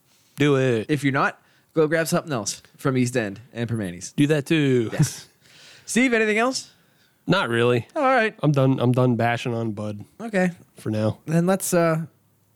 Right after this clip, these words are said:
Speaker 2: let's bring it back to the, the Keystone State here with Log Yard.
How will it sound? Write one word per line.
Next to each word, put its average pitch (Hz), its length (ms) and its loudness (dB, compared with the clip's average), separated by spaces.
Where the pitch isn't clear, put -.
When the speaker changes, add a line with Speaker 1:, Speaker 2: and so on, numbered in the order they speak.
Speaker 2:
let's 170 180 0
bring 170 200 0
it 160 80 -2
back 165 240 -2
to 160 80 0
the, 147 320 0
the 151 80 -4
Keystone 160 500 2
State 135 320 -2
here 143 180 2
with 135 180 0
Log 143 260 2
Yard. 131 260 0